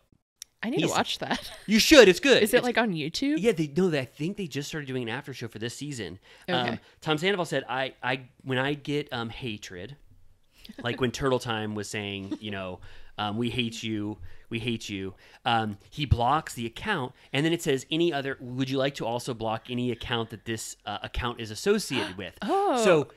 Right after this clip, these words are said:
Speaker 2: it's a
Speaker 1: Instagram does you solid like that?
Speaker 2: Yeah. So when he blocked us,
Speaker 1: Oh
Speaker 2: it
Speaker 1: my
Speaker 2: said
Speaker 1: God,
Speaker 2: Turtle
Speaker 1: that's
Speaker 2: Time.
Speaker 1: embarrassing.
Speaker 2: Yeah, I know.
Speaker 1: So
Speaker 2: No.
Speaker 1: if you have a Finsta, they'll find out?
Speaker 2: So if Monica Garcia would have been blocked by Lisa Barlow 'cause she hated her and it said, "Would you also like to block Reality Von Tease?"
Speaker 1: <gasps>
Speaker 2: It would have been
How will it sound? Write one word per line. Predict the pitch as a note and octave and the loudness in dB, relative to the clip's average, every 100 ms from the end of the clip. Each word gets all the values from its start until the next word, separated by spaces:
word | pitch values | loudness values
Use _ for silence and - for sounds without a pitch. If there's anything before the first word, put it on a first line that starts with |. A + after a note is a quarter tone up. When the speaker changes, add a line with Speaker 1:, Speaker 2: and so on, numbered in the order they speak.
| - | -2
Speaker 2:
it's | G3 F#3 | 0 2
a | C4 | 2
Speaker 1:
Instagram | A#3 A#3+ | 2 2
does | A3+ G3 | 0 -2
you | G3 | -4
solid | D#3+ D#3 F#3 B3 | -2 -2 -2 -2
like | C#4 E4 | -2 0
that? | E4+ | 6
Speaker 2:
Yeah. | B3 G#3 - - | 6 6 0 -4
So | - G3+ | 8 8
when | F3 G3+ | 10 6
he | F#3 E3+ | 4 0
blocked | D3 D#3+ - - | 2 2 0 4
us, | C4 D3+ D#3 A3+ | 6 4 0 0
Speaker 1:
Oh | |
Speaker 2:
it | |
Speaker 1:
my | D4+ | 4
Speaker 2:
said | D#3+ | 6
Speaker 1:
God, | G#3 A#3 | 6 8
Speaker 2:
Turtle | F3+ F#3 | 8 8
Speaker 1:
that's | E4 | 4
Speaker 2:
Time. | F#3 F3+ | 4 4
Speaker 1:
embarrassing. | C4 C#4 - F#3 E3 F3+ - _ - | 4 2 -2 -6 -6 -10 -14 _ -6
Speaker 2:
Yeah, | G3 A#3+ | 0 2
I | |
know. | A#3+ - | 2 2
Speaker 1:
So | A3+ D#4+ | 12 12
Speaker 2:
No. | |
Speaker 1:
if | - | 12
you | C4 | 6
have | A3+ | 6
a | |
Finsta, | - G3 G3 - C4 | 2 0 -2 -2 0
they'll | G#3 | 0
find | - G#3+ G3+ F#3 | 2 2 2 4
out? | F3 G#3+ C#4 | 6 8 10
Speaker 2:
So | A#3 | 8
if | D#3+ | 8
Monica | F3 G#3+ A#3 A3 | 6 6 6 4
Garcia | F3+ D3+ D3 D3 F#3+ A3+ | 4 4 0 0 2 2
would | F3 E3+ | 4 4
have | D3 | 4
been | E3 D3 | 0 0
blocked | - B2 B2 D#3+ - | -2 2 6 6 6
by | E3 | 2
Lisa | C#3+ D3+ E3+ | 2 2 0
Barlow | D3+ C3 D3+ F3 | 4 6 6 4
'cause | E3+ | 0
she | - C3 | -2 -4
hated | A2+ A#2+ C#3+ | -2 -2 2
her | F3 | 2
and | C#3+ | 2
it | C3+ | 0
said, | C#3+ | -2
"Would | B2 | 2
you | C#3+ | 4
also | D#3 G#3 | 4 2
like | F3+ | -2
to | D3+ | 2
block | C#3+ D3 C3+ | 2 4 4
Reality | C3 D#3+ D#3 | 4 4 2
Von | D3 C#3 | 2 2
Tease?" | - C#3 C#3 G3+ B3 - - | 2 2 2 0 -4 -8 -8
Speaker 1:
<gasps> | C4+ C4+ B3+ | -6 -2 4
Speaker 2:
It | A#3 | 6
would | A#3+ | 6
have | |
been | A#3 A3 | 4 2